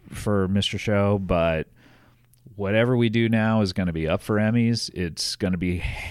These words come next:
heralded as the next great comedy thing. We're gonna make several Mister Show movies. I'm gonna offshoot on that to starring in my own movies, you know, just like I had this sort of plan based on, you know, performers that had come before me, especially Monty Python.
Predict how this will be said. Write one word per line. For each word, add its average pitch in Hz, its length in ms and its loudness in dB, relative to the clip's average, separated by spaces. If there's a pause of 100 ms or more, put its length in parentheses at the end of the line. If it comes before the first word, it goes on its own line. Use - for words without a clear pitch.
(240)
heralded 113 640 0
as 95 300 0
the 95 100 -4
next 95 240 -2
great 104 220 -2
comedy 101 340 0
thing. 107 360 0
We're 95 120 -2
gonna 82 200 -2
make 80 340 -4 (240)
several 107 420 0
Mister 104 280 -2
Show 117 280 0
movies. 123 560 0 (160)
I'm 104 60 -6
gonna 92 200 0
offshoot 104 460 0
on 98 180 2
that 101 260 0
to 107 120 -2
starring 92 420 0
in 87 80 0
my 87 180 -2
own 123 200 2
movies, 123 480 2
you 113 80 0
know, 95 180 -2
just 104 220 -6
like 107 180 -2
I 98 60 0
had 107 200 0
this 107 140 2
sort 95 220 0
of 85 100 -6
plan 107 400 2
based 85 300 2
on, 85 320 0 (1000)
you 101 140 4
know, 87 220 4
performers 101 480 2
that 98 120 0
had 90 100 -2
come 98 160 0
before 120 320 -2
me, 90 240 2
especially 90 460 0
Monty 85 240 0
Python. 85 680 -2